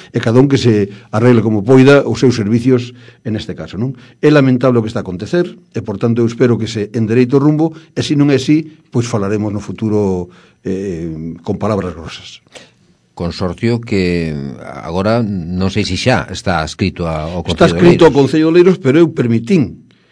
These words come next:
Speaker 1: que a presidencia, porque habría que ter un debate nese aspecto, non? Que permi-, sigo permitindo e non teño ningún problema en que a presidencia a leve outra persona que non sei eu, neste caso Santiso,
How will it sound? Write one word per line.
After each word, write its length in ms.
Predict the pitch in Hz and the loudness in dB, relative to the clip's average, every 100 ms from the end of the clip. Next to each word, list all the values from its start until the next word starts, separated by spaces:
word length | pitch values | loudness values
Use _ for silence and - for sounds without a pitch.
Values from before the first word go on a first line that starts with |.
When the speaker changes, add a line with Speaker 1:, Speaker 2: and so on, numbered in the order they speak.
| _ _ _ _ _ - | _ _ _ _ _ -8
Speaker 1:
que 80 | 123 | -8
a 60 | |
presidencia, 560 | 101 123 131 123 151 165 - _ _ _ _ - | -4 -2 -2 0 -2 -4 -14 _ _ _ _ -12
porque 320 | 113 98 113 | -8 -6 -6
habría 360 | 110 110 160 135 | -4 0 4 4
que 200 | 117 107 - | 2 -4 -4
ter 120 | 120 | -4
un 120 | 110 | 0
debate 240 | 113 123 117 | 0 0 -2
nese 120 | 104 | -8
aspecto, 400 | 98 180 175 151 - _ _ _ _ _ | -4 -4 -4 -8 -20 _ _ _ _ _
non? 160 | 117 196 | -4 -4
Que 120 | - - | -6 -8
permi-, 280 | 101 95 107 | -8 -6 -6
sigo 280 | - 156 139 | -2 2 2
permitindo 520 | 110 101 107 185 185 180 | 0 -2 -2 0 2 2
e 40 | |
non 80 | 120 | 2
teño 160 | 147 135 | 2 4
ningún 240 | 113 110 | 2 0
problema 240 | 107 143 170 | -2 0 0
en 80 | |
que 40 | 123 | 0
a 80 | 113 | -2
presidencia 440 | 117 127 151 180 | -2 -2 -2 -4
a 120 | - 101 | -4 0
leve 280 | 131 170 170 - | 2 2 0 0
outra 240 | 156 147 | 0 0
persona 280 | 98 101 135 | -4 -2 -2
que 80 | 110 | -2
non 80 | 98 | -4
sei 160 | 90 123 | -2 -2
eu, 200 | 151 - - - | -2 -6 -16 -14
neste 160 | 98 98 | -10 -6
caso 200 | 123 98 | -6 -6
Santiso, 440 | 107 113 139 92 | -4 0 0 -4